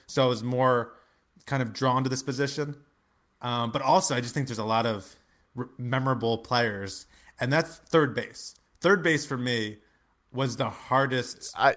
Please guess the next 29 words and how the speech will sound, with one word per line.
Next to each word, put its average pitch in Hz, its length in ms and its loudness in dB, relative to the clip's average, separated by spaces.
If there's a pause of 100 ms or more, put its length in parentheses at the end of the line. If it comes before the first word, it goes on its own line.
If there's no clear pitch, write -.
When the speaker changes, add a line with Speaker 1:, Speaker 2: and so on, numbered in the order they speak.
(100)
Speaker 1:
um, 113 400 -4
Speaker 2:
I 160 160 8
Speaker 1:
position 123 160 0 (140)
Speaker 2:
agree. 113 40 -2
Speaker 1:
to 110 80 -6
pick 127 180 -2
my 120 80 2
Speaker 2:
I 143 100 12
Speaker 1:
favorite 170 100 8
Speaker 2:
had, 135 100 8
Speaker 1:
player. 107 120 -2
Speaker 2:
I 151 100 10
had, 143 240 6 (480)
yes, 107 440 2
I 135 140 6
had 131 160 8
three 131 200 2
guys 110 340 6
marked 107 200 -2
down 101 180 2
for 104 120 -2
third 104 300 2
base. 98 400 4 (480)
I 110 80 6
settled 110 400 6
Speaker 1:
Okay. 104 60 6
Speaker 2:
it - 60 0
with 104 180 0
one. 104 400 4